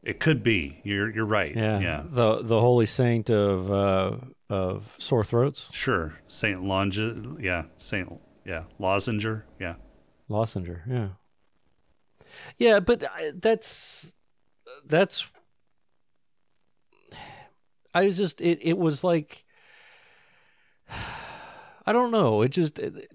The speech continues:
Speaker 2: there, there was more questions than there were answers with that particular character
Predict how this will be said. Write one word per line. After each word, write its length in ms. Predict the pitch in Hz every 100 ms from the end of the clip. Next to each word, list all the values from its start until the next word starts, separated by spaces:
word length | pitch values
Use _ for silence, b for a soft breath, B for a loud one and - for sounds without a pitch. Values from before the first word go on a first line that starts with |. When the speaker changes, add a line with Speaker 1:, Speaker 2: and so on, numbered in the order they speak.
| -
Speaker 2:
there, 160 | 147 120 - _ _ _ _ _ _ _ _ _ _ _ _ _ -
there 160 | 139
was 180 | 131 110
more 200 | 143 160
questions 680 | - - 143 - - 139 120
than 180 | 123 113
there 140 | 110
were 340 | 110 113 113 -
answers 600 | 120 113 107 107 95 -
with 200 | 101 -
that 180 | 101 98
particular 540 | 101 - 98 98 90
character 580 | - 104 87 85 - 151